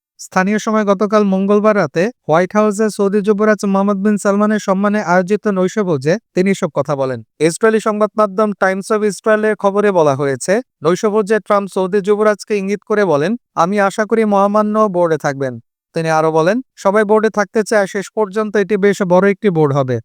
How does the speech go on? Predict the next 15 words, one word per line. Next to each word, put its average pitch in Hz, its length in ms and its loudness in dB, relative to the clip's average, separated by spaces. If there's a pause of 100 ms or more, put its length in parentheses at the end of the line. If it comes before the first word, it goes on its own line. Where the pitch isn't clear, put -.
(140)
কারণ 202 260 2
এতে 214 180 -2
বিশ্বের 202 300 -2
সব 202 220 0
প্রধান 196 400 0
দেশের 208 300 0
নেতা 165 260 -2
থাকবেন।" 131 340 -2 (160)
ট্রাম্প 196 240 2 (120)
এমন 196 240 2
এক 220 140 -2
সময়ে 220 380 -2
এই 202 60 2
মন্তব্য 196 460 0
করলেন, 160 340 2